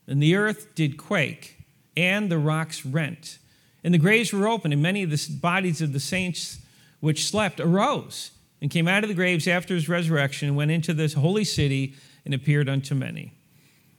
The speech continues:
And now when the centurion and they that were with him, watching Jesus, saw the earthquake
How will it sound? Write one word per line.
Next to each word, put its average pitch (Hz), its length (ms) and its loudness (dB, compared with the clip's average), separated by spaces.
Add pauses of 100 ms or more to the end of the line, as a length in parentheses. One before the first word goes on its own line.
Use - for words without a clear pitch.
(180)
And 131 120 -2
now 147 180 4
when 143 140 2
the 139 80 2
centurion 196 880 2
and 156 120 4
they 156 120 4
that 147 140 0
were 147 140 2
with 208 280 2
him, 151 360 0
watching 165 520 2
Jesus, 151 720 0 (520)
saw 180 320 0
the 208 160 2
earthquake 156 760 -4